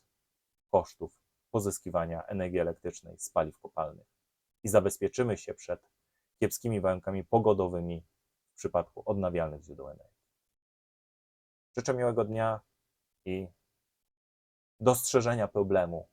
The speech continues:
jakim jest to, że zajmujemy się w zasadzie drobnymi sprawami, zamiast zająć się gospodarką całego kraju.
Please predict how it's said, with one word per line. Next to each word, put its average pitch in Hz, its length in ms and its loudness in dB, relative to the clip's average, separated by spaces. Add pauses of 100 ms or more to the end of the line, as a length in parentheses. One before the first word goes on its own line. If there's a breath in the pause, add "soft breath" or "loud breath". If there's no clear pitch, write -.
(280)
jakim 95 300 -6
jest 92 260 -6
to, 101 180 0
że 92 360 -6 (960)
zajmujemy 101 680 2
się 98 420 -6 (1500)
w 110 60 -8
zasadzie 107 480 4
drobnymi 104 420 2
sprawami, 95 440 0
zamiast 90 280 -2
zająć 90 280 -2
się 92 100 -6
gospodarką 87 540 -8
całego 80 300 -10
kraju. - 320 -16